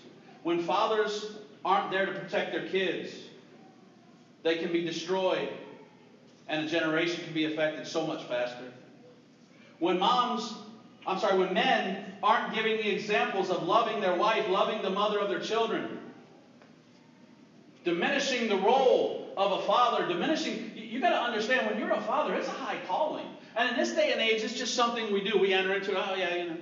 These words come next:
I got a kid, I got a baby mama, I got this, I got," again, I'm not judging you. Stuff happens.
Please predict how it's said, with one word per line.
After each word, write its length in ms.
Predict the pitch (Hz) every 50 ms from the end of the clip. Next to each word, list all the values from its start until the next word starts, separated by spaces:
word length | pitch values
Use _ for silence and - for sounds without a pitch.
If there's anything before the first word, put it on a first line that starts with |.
| - - -
I 60 | 147
got 160 | 151 156 151 147
a 40 |
kid, 240 | 139 - 160 156 147
I 60 | 147
got 160 | 151 165 151 143
a 60 | 147
baby 200 | 147 147 147 147
mama, 400 | 143 143 143 143 147 139 135 - - - - -
I 80 | 156 160
got 180 | 160 151 135
this, 220 | 143 143 139 143 143
I 60 | 147
got," 280 | 151 147 131 - - - - - - - - - - - - - - - - - - - - - - - - - - - - - - - - - - - - - - - - - -
again, 600 | 160 160 160 185 208 - - - - - - - - - -
I'm 200 | - - 170 180
not 240 | 202 208 202 185 180
judging 300 | 196 208 202 180 165 143
you. 200 | 123 - - -
Stuff 280 | - - 170 170 170 170
happens. 680 | 180 175 190 202 190 208 202 202 202 202 - - -